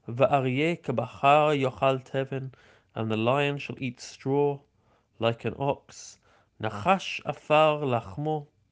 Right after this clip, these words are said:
"The serpent's food shall be the earth." "Lo yireu v'lo yashchitu." "In all my sacred mount there shall be no evil." "Bahar Kodeshi Amar Hashem." Thus says God.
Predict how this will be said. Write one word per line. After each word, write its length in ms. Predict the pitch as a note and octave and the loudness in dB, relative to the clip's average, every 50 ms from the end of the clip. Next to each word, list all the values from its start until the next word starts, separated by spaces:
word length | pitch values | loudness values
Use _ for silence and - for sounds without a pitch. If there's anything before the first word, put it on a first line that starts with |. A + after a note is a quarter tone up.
| _ - - - _ _ _ _ _ _ | _ -20 -20 -20 _ _ _ _ _ _
"The 60 | - | -20
serpent's 640 | - - D3 D3+ D#3 D#3+ D#3+ - - C#3+ C3 - - | -6 0 4 4 4 4 2 -2 -10 -10 -10 -12 -16
food 400 | - - D3+ D3+ D#3 D#3+ D#3 - | -8 -4 -4 -4 -4 -4 -8 -10
shall 220 | - - A#2+ A#2 | -10 -8 -8 -8
be 420 | A#2 A#2 C3+ C3+ C#3+ D3 D3 C#3 - _ _ _ _ _ _ _ _ _ | -6 -4 -4 -4 -4 -4 -8 -12 -14 _ _ _ _ _ _ _ _ _
the 160 | _ - - C3 | _ -6 -2 0
earth." 480 | B2+ B2+ B2+ B2+ B2+ - _ _ _ _ _ _ _ _ _ _ _ - | 2 2 2 0 -2 -6 _ _ _ _ _ _ _ _ _ _ _ -6
"Lo 80 | A2+ | -4
yireu 580 | A2+ A2 A2 G#2+ G#2 A2 C3+ D#3 E3 D#3+ D#3 C#3+ | -2 0 0 0 0 0 0 0 0 -2 -2 -2
v'lo 300 | B2+ A#2+ A#2 A2+ A2 G#2+ | -2 0 0 0 0 -2
yashchitu." 760 | A2 - - - - - C#3+ D3 D3+ _ - C#3+ C3+ C#3+ C#3 _ _ _ _ _ _ _ _ _ _ _ _ _ _ _ _ _ _ _ _ _ _ _ _ _ _ | -4 -6 -10 -10 -6 -6 -6 -6 -6 _ -12 -12 -12 -12 -14 _ _ _ _ _ _ _ _ _ _ _ _ _ _ _ _ _ _ _ _ _ _ _ _ _ _
"In 160 | - G#2+ A2 | -6 -6 -4
all 200 | E2+ C#3 D3 D#3 | -2 -2 -2 -2
my 160 | D3+ C#3 C3 | -2 -2 -2
sacred 600 | B2+ - - - C#3 C#3+ C#3 - - B2 A2+ - - _ | -4 -4 -4 -4 -4 -4 -4 -6 -6 -6 -6 -6 -8 _
mount 500 | B2+ B2+ C3+ C#3+ C#3+ - - - - - _ _ _ _ _ _ _ _ _ _ _ _ _ | -6 -4 -4 -4 -4 -6 -10 -20 -20 -20 _ _ _ _ _ _ _ _ _ _ _ _ _
there 100 | - A2+ | -8 -8
shall 280 | A2+ - - A2 G#2 - _ | -8 -6 -8 -8 -10 -8 _
be 200 | C3+ C3+ D3+ D3+ | -4 -4 -4 -2
no 240 | C3+ B2 A#2+ A2+ - - | -2 -2 -2 -4 -4 -6
evil." 420 | C3+ C3+ C#3+ C#3 C3 C3+ C3+ C3 | -6 -6 -6 -6 -4 -4 -6 -4
"Bahar 540 | B2+ A2+ G#2 - - - A2+ A#2 B2 B2 A#2+ | -4 -8 -10 -8 -4 -2 -2 0 -2 -2 -6
Kodeshi 440 | A#2+ - - A2 - - - A#2+ A#2+ | -6 -10 -12 -10 -10 -10 -6 -4 -2
Amar 440 | A#2 A2 A2 G#2+ G#2 G#2+ G#2+ G#2+ - - | -2 -2 -4 -4 -4 -6 -6 -6 -8 -14
Hashem." 500 | A2 - - - A2 G#2+ G#2 G#2+ G#2+ - _ _ _ _ _ _ _ _ | -18 -18 -12 -10 -8 -8 -8 -10 -14 -16 _ _ _ _ _ _ _ _
Thus 240 | - A2 G#2+ - - | -6 -6 -6 -6 -12
says 480 | - - - G2 F#2+ F#2 F#2 - - _ _ _ _ _ _ _ _ | -20 -14 -10 -10 -8 -8 -10 -14 -18 _ _ _ _ _ _ _ _
God. 260 | - - G2 F#2 - | -16 -14 -14 -14 -16